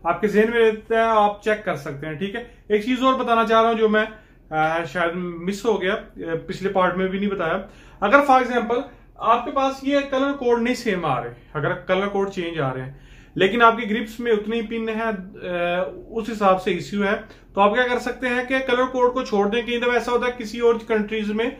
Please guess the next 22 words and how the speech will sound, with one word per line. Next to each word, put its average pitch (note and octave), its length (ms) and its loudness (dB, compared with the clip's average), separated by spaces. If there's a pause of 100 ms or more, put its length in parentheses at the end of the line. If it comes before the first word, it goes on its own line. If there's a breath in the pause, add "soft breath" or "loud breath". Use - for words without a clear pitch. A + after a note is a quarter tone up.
(340 loud breath)
color B3+ 200 6
code B3+ 240 4
में C4 140 0
difference A3+ 320 0
होता F#3 180 -2
है E3+ 60 0
लेकिन G3 200 -2
pin A3 240 -4
same F#3 260 -4
होती G3 240 -4
है, G3 140 -2
issue F3+ 220 -6
same E3+ 240 -8
होता F#3 200 -6
है, G3 60 -6
तो - 460 -14
उसमें A#3+ 200 0
क्या B3 120 4
होता A#3+ 160 2
है A#3+ 60 -2
कि B3+ 60 -4
आप G#3+ 400 2